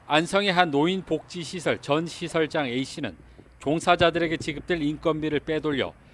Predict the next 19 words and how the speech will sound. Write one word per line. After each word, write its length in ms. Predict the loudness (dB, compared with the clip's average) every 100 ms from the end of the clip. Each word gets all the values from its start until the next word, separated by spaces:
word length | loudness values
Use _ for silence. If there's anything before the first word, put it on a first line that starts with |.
| -20 -14
칠 200 | -4 -2
년 160 | -2
동안 220 | -2 -6 -4
팔천육백구십삼만 1500 | -2 -2 -2 -4 -6 -6 -6 -6 -12 -12 -12 -10 -6 -2 -2
원을 280 | -2 -2 -4 -12 -20 -18 -8
회식비와 520 | -6 -8 -10 -2 0
생활비 560 | 0 -6 -4 -4 -2 -4
등으로 260 | -4 -4
사용한 500 | -4 -2 0 2 0 0
것으로 380 | -4 -4 -4
드러났습니다. 760 | -2 0 0 0 -4 -16 -16 -18 -20 _ _ _ _ _ _ _ -20 -20 -20 -16 -6
또 140 | -4
이천시 480 | -4 2 2 4 2
한 140 | 0
장애인 500 | 0 0 2 0 0
거주시설의 800 | 2 0 0 -8 -8 -4 0 0
전 240 | 0 -2 -2
시설장 520 | -8 -4 -2 -2 -6
B씨는 540 | -8 -12 -8 -8 -8